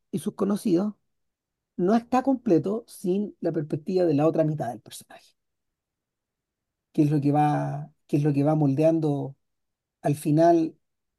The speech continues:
eh, toda la miniserie y que la diferencia profundamente del libro de memorias.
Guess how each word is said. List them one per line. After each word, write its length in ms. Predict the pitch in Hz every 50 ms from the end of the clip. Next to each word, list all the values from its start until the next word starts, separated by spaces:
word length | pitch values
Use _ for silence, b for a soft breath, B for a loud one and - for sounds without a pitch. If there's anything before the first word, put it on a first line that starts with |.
| _ _ _ _ _ _ _ _ _ _ _ _ _ _
eh, 460 | - 147 143 139 135 135 135 147 156 -
toda 220 | - 190 196 208
la 100 | 208 208
miniserie 720 | 196 180 170 165 156 151 - 214 170 151 147 160 185 240 - _ _ _ _ _ _ _ _ _ _ _ _ _ _ _ _ _ _ _ _ _ _ _ _ _ _ _ _ _
y 460 | 175 165 156 147 143 143 147 147 139
que 120 | 143 160 147
la 100 | 147 147
diferencia 520 | 151 151 151 170 156 160 170 170 - 180
profundamente 640 | - 143 131 - 180 180 190 190 196 202 214 202 254
del 140 | 220 202 190
libro 220 | 190 208 196 208
de 80 | 202 185
memorias. 400 | 165 160 185 269 285 220 143 -